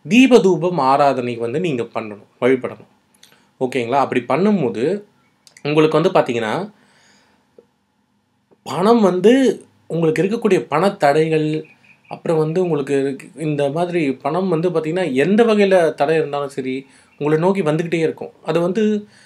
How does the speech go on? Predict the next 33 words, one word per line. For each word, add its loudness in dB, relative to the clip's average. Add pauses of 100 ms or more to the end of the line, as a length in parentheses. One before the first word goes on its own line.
(260)
ரொம்பவும் 4
சக்தியான 4
பரிகாரங்க 0
இது. -6
இதுக்கு -6
வந்து 0
இந்த 0
பரிகாரத்தை -2 (520)
நிறைய 6
நண்பர்கள் 4
பண்ணி, 0
இதை 0
பிராக்டிஸ் -6
பண்ணி, -2
நிறைய -2
பேர் -2
சொன்ன -4
ஃபீட்பேக்கில் -4
தான் -8
இந்த -4
ஒரு -2
விஷயத்த -8
சொல்றேன். -8 (300)
So 0
இந்த -2
ஐந்து -2
பொருட்களை 0
வந்து -4
ஒரு -4
மஞ்சள் -4
இதுல -6
போட்டு -10
பண்ணுங்க. -14